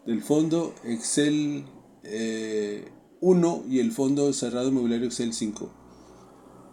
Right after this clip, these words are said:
El fondo ce-, cerrado inmobiliario Excel cinco va a ser el fondo absorbente y el fondo Excel uno el absorbido.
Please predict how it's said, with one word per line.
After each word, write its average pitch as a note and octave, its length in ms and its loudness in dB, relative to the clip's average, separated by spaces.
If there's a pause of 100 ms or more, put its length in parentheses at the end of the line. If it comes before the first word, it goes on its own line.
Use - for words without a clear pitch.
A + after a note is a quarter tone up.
El A#2 200 4
fondo F#3 420 2
ce-, D#3 300 2
cerrado C#3 360 2
inmobiliario D3 420 2
Excel C#3 220 0
cinco C#3+ 340 -2
va C3+ 60 2
a C3+ 40 -4
ser C3+ 140 -2
el C3 60 -2
fondo C3+ 260 -2
absorbente C3 540 -2
y A#2+ 220 -2
el G#2+ 320 -2
fondo C3+ 500 -2
Excel B2+ 400 -2
uno C#3+ 360 0
el C#3 160 -2
absorbido. A#2+ 580 -4